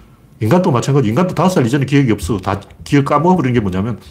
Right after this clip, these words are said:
어떤 한국 사람이 이 오빠하고 여동생을 프랑스에 입양시키는데, 영국이지. 영국에 입양 보내는데, "내가 나중에 찾으러 갈 테니까 기다려라." 이 말을 해버린 거예요.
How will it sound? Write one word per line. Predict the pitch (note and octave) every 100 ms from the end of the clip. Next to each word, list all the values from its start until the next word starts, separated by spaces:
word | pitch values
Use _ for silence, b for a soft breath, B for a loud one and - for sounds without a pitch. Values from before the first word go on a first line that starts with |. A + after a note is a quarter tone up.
| b b b b b b b - - - - -
어떤 | C#3 D3+
한국 | C#3+ E3 D#3+
사람이 | E3 C#3 D3 G#2 - -
이 | G2 G2 - _
오빠하고 | D3 C#3 E3 D#3 C#3
여동생을 | C3 D#3 C#3+ C3 G#2+ G2
프랑스에 | C#3 D#3+ D#3
입양시키는데, | C3+ D#3 D3+ - G#2 F#2 G#2 F#2 - _ _ _ - _ _ _ _ - G#2
영국이지. | A#2 C3+ F#2+ F2+ G2 -
영국에 | C3+ B2+
입양 | B2 C#3+ C3+
보내는데, | A#2 A#2+ G2 G2 G2+ B B B B B -
"내가 | A2+
나중에 | A#2+ A#2+ C3 C3
찾으러 | - D3+ C#3+
갈 | C3
테니까 | C3 B2+ G#2+ A2+ F#2 - B B B
기다려라." | - B2 C3 A#2+
이 | A#2
말을 | C#3 A#2+
해버린 | A#2 G#2
거예요. | F2+